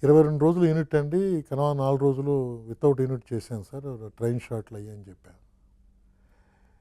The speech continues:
అది, ఆ అప్రిషియేషన్ ఈ రోజుకి ప్రతిరోజు మార్నింగ్ లేవగానే గుర్తుంటుంది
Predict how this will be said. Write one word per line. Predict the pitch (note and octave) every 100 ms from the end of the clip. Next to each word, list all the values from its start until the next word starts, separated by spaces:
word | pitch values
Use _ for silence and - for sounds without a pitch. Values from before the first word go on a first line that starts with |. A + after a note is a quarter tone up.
| _ _ _ _ _ _ _ _ -
అది, | - D3+ G3+ G3+
ఆ | D#3+ D#3
అప్రిషియేషన్ | D3+ - E3+ G3 F#3+ F#3
ఈ | E3
రోజుకి | F3+ F#3 - G3
ప్రతిరోజు | D#3 C#3+ E3 F3
మార్నింగ్ | E3+ C#3 D3+ D3+
లేవగానే | C3+ C3 C3
గుర్తుంటుంది | A#2+ A#2 A#2 G2+ F#2+